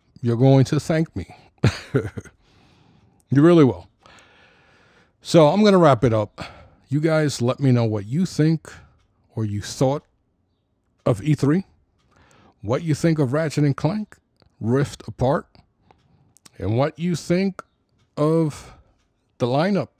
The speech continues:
of games coming out on both consoles, Xbox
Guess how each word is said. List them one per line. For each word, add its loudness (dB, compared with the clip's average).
of -6
games -2
coming 2
out -2
on 0
both -4
consoles, -14
Xbox -8